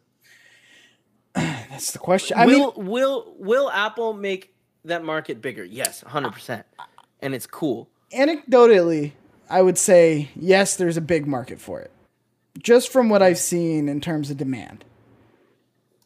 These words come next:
Speaker 1: In terms of everybody's talking about Oculus. Every time you show somebody the Oculus, they, they end up getting one. Like, everybody I've shown my Oculus
Speaker 2: So
Speaker 1: to, they've ended up buying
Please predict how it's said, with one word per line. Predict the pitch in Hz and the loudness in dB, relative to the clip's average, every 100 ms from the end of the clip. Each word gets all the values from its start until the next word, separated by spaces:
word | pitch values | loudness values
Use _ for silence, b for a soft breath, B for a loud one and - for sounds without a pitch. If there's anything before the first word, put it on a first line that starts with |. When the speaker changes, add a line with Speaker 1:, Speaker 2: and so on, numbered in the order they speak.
| _ _ | _ _
Speaker 1:
In | 160 | -10
terms | 170 156 147 | -4 -4 -2
of | |
everybody's | 135 160 202 214 214 208 | -2 0 0 2 0 0
talking | 208 196 | -4 0
about | 196 165 | 2 2
Oculus. | 170 165 160 160 156 | 2 0 0 2 0
Every | - 180 | -4 -4
time | 185 208 190 | -4 -2 -2
you | |
show | 190 - 185 | 0 0 0
somebody | - 180 175 170 | 0 -2 0 0
the | 160 | 2
Oculus, | 151 156 160 156 151 | 0 0 -2 0 -2
they, | - 156 147 139 | -2 -2 -2 -6
they | 139 143 85 151 180 175 175 165 170 | -10 -12 -8 -2 0 0 -2 -6 -6
end | 175 165 | -2 -2
up | 147 | -2
getting | 160 143 110 | -4 -4 -10
one. | 113 - _ _ _ b b b | -14 -18 _ _ _ b b b
Like, | 170 | 2
everybody | 220 240 254 269 226 | 2 2 4 6 6
I've | 202 | 4
shown | - 220 220 | 2 2 4
my | 202 | 2
Oculus | 160 175 180 185 202 | 2 2 2 0 0
Speaker 2:
So | |
Speaker 1:
to, | 220 202 | -2 0
they've | 180 180 | 2 2
ended | 160 170 160 | 0 0 0
up | 139 - | -2 -8
buying | 156 156 143 113 127 | -4 -4 -4 -6 -14